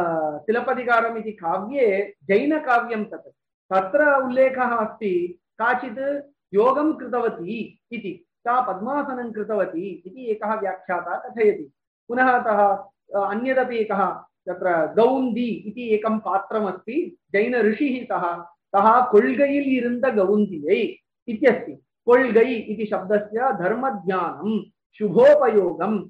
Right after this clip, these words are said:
इत्येव व्याख्यानं कुर्वन्ति। अतः प्राचीनतमिळ् साहित्ये, प्राचीनतमिळ् सिद्धपरम्परायां तत्र योगः आसीत्। इत्येवं, अ, तमिळ् वा भवतु,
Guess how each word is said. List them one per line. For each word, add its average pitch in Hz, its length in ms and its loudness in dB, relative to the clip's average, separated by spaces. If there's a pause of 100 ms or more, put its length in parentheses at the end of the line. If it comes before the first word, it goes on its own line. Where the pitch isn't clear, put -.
इत्येव 254 440 0
व्याख्यानं 233 680 -2
कुर्वन्ति। 233 480 -4 (380)
अतः 269 420 4 (760)
प्राचीनतमिळ् 233 1000 -2
साहित्ये, 226 880 -2 (120)
प्राचीनतमिळ् 233 920 -2 (420)
सिद्धपरम्परायां 226 1300 0 (260)
तत्र 233 340 0
योगः 202 640 0 (340)
आसीत्। 147 680 -6 (140)
इत्येवं, 240 840 2 (1120)
अ, 180 60 2 (1300)
तमिळ् 247 380 2
वा 294 140 6
भवतु, 247 640 -2